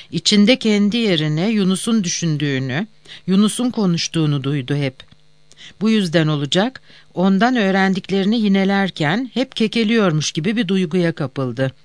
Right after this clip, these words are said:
Kısacası yaşamına Yunus'un getirdiği ışığın bir parçası hep kalmıştı, sürükleyip götürüyordu onu.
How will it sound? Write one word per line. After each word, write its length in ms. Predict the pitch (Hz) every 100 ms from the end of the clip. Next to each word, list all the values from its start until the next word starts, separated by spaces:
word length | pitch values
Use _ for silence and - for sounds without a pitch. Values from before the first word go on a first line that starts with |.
| _ - _ - -
Kısacası 680 | - 180 220 190 160 143 -
yaşamına 680 | 233 214 190 - 202 202 233
Yunus'un 500 | 226 196 190 - 226
getirdiği 640 | 202 - 170 151 170 202
ışığın 540 | 175 - 180 170 202 196
bir 80 |
parçası 580 | 185 170 147 - 147 -
hep 240 | 226 254 -
kalmıştı, 760 | 180 165 160 151 - 139 190 - - -
sürükleyip 640 | - 190 196 180 202 226
götürüyordu 840 | - 185 - 175 170 143 123 135 131
onu. 300 | 123 170